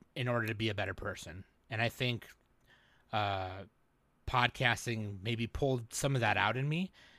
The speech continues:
And I think it's definitely pulled it out in you in more ways than, than one. And I don't know, it just makes me want to, like, be better at what I do and how I serve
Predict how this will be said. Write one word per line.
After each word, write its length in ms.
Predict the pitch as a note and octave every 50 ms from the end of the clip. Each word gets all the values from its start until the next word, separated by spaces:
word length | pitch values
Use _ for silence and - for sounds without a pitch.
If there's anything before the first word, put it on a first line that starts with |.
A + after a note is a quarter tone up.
| - _ -
And 100 | A2+ A2
I 60 | A2
think 240 | - - C3+ C3 C3+
it's 160 | A#2+ - -
definitely 600 | - A2+ A#2 A#2 - C3 B2+ A#2+ A#2 A2+ A2 G#2+ - _ - _ _ _ _ _ _ _ _ _ _ _ _ _ _
pulled 280 | - - D3 C3+ B2 A#2+
it 80 | A2+
out 220 | A#2 A2+ A#2 A2+ A2
in 140 | A2 G#2 G2+
you 440 | F#2+ F#2 G2 G#2+ A#2 C#3 D#3+ D#3+ - _ _ - - - _ _ -
in 160 | A#2+ A#2 A#2+
more 260 | A#2+ A#2+ A#2+ B2 A#2+
ways 320 | A2+ A#2 A2+ A2+ A#2 G#2 -
than, 360 | - A2 G#2 G2 G2 G2 G2 _ _ _ -
than 220 | A2+ G#2+ G2 F#2+
one. 360 | F#2+ G2 G2 G#2 A#2+ D#3 E3 - _ - - _ - _ _ _ -
And 420 | G#2+ A2 A2 G#2+ G#2 G#2 G2 G2 - _ _ _ _ _ _ - _ _ _ _ - - _ _ _ _ _ -
I 100 | G2 C#3+
don't 100 | E3 C3
know, 260 | G#2+ G2 A2 C3+ D3 - _ -
it 140 | B2+ B2 -
just 240 | - C#3+ - - C#3+
makes 240 | C#3+ C3+ - -
me 40 | C#3+
want 220 | B2 B2 B2+ B2 -
to, 100 | B2+ A#2
like, 160 | A#2 A2+ G#2 - _ _ _ _ _ _ _ _ _ _ _ _ _ _ _ _ _ _ _ _ _ _ _ _ _ _ _ -
be 120 | C3 C3 C3
better 300 | A2 B2+ B2 B2 B2 B2+
at 140 | B2+ A#2 A#2
what 160 | A#2+ A#2+ A2+
I 100 | A2+ A2+
do 260 | G#2 A#2+ C#3 C#3 B2+
and 80 | A2 G2
how 240 | - A#2+ A2+ G#2
I 120 | G#2+ G#2 G2+
serve 640 | - - - A#2 A2+ A#2 A2+ A2+ G#2+ G2 - - -